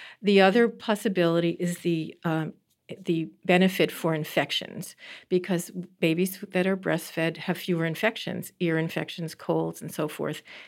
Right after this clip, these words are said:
And we do know that having a prior infection, an ear infection, a, a respiratory, even a diarrheal infection,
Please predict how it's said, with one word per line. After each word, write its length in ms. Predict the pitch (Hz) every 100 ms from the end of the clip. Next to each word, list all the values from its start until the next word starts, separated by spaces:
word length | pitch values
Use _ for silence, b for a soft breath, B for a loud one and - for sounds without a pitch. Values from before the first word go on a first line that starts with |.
| B
And 160 | 185 175
we 120 | 175
do 260 | 170 202 214
know 300 | 185 165 170
that 140 | 165
having 440 | - 175 175 190
a 60 | 180
prior 500 | - 170 165 170 170
infection, 760 | 160 160 170 165 - 170 165 B B B
an 100 | 165
ear 240 | 180 180 180
infection, 640 | 180 185 170 - 170 165
a, 160 | 147 -
a 80 | 165
respiratory, 720 | 156 175 - 180 180 170 160 165
even 200 | 160 160
a 60 |
diarrheal 600 | 156 156 156 165 170 165
infection, 540 | 165 - - - 160